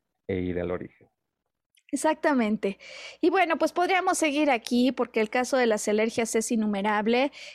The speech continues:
Speaker 2: Eh, quizás uno de los ejemplos más frecuentes, eh, también, y que cuando yo lo entendí dije, "Guau, en mi caso fue, Sergio,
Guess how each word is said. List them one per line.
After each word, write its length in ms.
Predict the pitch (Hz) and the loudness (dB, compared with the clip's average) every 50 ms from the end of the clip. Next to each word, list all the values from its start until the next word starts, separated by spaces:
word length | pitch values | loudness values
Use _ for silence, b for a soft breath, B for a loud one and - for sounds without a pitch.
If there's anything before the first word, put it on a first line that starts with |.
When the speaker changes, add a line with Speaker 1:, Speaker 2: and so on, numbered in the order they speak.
| B | B
Speaker 2:
Eh, 220 | - - 220 208 202 | -4 0 0 0 2
quizás 320 | - 240 220 254 247 240 | 0 -2 0 0 0 2
uno 160 | 269 254 247 | 2 2 2
de 80 | 240 220 | 2 2
los 160 | 214 220 - | 0 0 -2
ejemplos 380 | 233 214 233 226 214 233 233 226 | -2 -2 -2 0 0 -2 0 0
más 180 | 226 220 226 - | 0 -2 -2 -2
frecuentes, 800 | 240 233 226 - 226 220 220 220 220 - 233 233 233 - - _ _ | -4 -4 -2 0 2 2 2 2 2 2 2 2 2 0 -4 _ _
eh, 100 | 214 - | -4 -2
también, 580 | _ 214 214 208 208 233 220 220 226 240 240 - | _ -2 -2 0 2 2 2 2 2 0 -2 -2
y 120 | - 202 | -6 -10
que 260 | _ - - 202 180 | _ -6 -6 -6 -6
cuando 240 | - - 208 208 202 | -4 -4 -4 -2 -2
yo 180 | 202 196 220 220 | 0 0 0 2
lo 100 | 226 240 | 2 0
entendí 340 | 247 233 220 208 208 226 | 0 0 0 0 0 0
dije, 180 | 226 226 - 220 | 0 0 0 -2
"Guau, 240 | 208 190 202 202 208 | 0 2 2 2 2
en 100 | 208 208 | 0 0
mi 120 | 208 208 | -2 -2
caso 340 | - - 240 240 233 - 254 | 0 -2 -2 -2 0 -2 -4
fue, 300 | - - 214 202 302 - | 0 2 0 0 0 -2
Sergio, 540 | _ - - 202 190 202 - - 226 269 330 | _ -6 -4 -4 -4 -2 0 0 0 0 -2